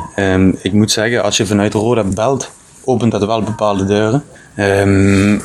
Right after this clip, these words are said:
als bijvoorbeeld, eh, ik zelf nu een appartement zou willen gaan betrekken in Heerlen, dan moet ik me inschrijven. Maar op het moment dat die woningverenigingen doorhebben dat daar een speler van Roda komt, nou, daar hoort een bepaald inkomen bij, wat hoger ligt dan het gemiddelde inkomen van iemand die daar een huur-,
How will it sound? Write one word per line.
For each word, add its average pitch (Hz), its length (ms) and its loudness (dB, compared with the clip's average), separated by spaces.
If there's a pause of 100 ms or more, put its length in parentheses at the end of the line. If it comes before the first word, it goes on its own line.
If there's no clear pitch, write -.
als 104 220 -2
bijvoorbeeld, 107 680 -2
eh, 101 440 0
ik 113 160 -2
zelf 120 360 -2
nu 110 160 4
een 104 80 4
appartement 104 580 0
zou 110 300 2
willen 107 200 0
gaan 101 140 0
betrekken 107 460 -2
in 104 60 0
Heerlen, 107 260 0
dan 104 160 2
moet 113 100 2
ik 95 80 0
me 95 100 2
inschrijven. 117 600 0 (680)
Maar 98 340 -2
op 104 120 -2
het 104 100 2
moment 101 340 2
dat 104 120 -2
die 113 100 2
woningverenigingen 104 800 2
doorhebben 104 480 0
dat 98 200 -2
daar 98 400 0
een 101 240 2
speler 110 340 -2
van 101 120 0
Roda 113 260 0
komt, 113 400 -2 (200)
nou, 98 180 -2
daar 92 100 0
hoort 104 200 0
een 104 100 2
bepaald 101 360 -2
inkomen 104 440 0
bij, 98 280 -2 (460)
wat 101 120 -4
hoger 107 320 0
ligt 104 200 0
dan 110 100 0
het 104 100 0
gemiddelde 110 360 2
inkomen 117 460 2
van 123 120 2
iemand 123 260 2
die 127 100 0
daar 127 200 0
een 113 80 2
huur-, 120 200 2